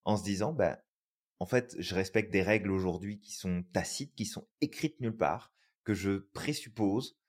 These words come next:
Et en fait, si je faisais sauter ces règles-là et que je faisais les choses à ma façon et différemment et que j'ajustais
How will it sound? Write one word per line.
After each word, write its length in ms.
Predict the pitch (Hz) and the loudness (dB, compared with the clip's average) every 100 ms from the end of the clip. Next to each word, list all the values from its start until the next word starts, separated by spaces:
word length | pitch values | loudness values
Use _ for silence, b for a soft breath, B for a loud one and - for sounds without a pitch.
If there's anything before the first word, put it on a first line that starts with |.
| _ _ _ _ _ _ _ - | _ _ _ _ _ _ _ 2
Et 100 | 101 | 2
en 60 | |
fait, 200 | 92 117 | 2 0
si 200 | - - | -2 -6
je 80 | 107 | -6
faisais 200 | 98 92 | -4 -2
sauter 360 | 92 139 131 143 | 0 0 0 0
ces 160 | 123 | 0
règles-là 540 | 107 104 101 98 104 - | 0 2 4 4 2 -2
et 120 | 87 | -6
que 100 | - | -4
je 100 | 87 | -4
faisais 260 | 87 85 90 | -4 0 2
les 220 | 87 60 | 2 0
choses 320 | - 92 - - | -2 -2 -2 -4
à 80 | |
ma 140 | 78 92 | -4 -2
façon 360 | 92 - - - _ _ _ _ _ _ _ - | -4 -8 -12 -20 _ _ _ _ _ _ _ -2
et 200 | 92 85 | 0 0
différemment 680 | 82 87 92 87 107 147 | -4 -2 -2 0 0 2
et 80 | 113 | 0
que 120 | 98 | 0
j'ajustais 680 | 85 107 127 120 - - | -2 -2 -2 -4 -4 -8